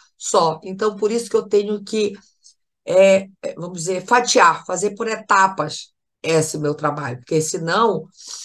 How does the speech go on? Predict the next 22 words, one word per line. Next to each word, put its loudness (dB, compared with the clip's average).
eu 2
dou -2
toda 6
uma 2
fórmula 2
e 4
o -2
cliente -4
vai 2
e 2
executa. -4
Então, -4
necessariamente, -4
a -4
minha -2
estratégia -4
é -4
pensar -4
de -10
uma -8
forma -2
grande, -2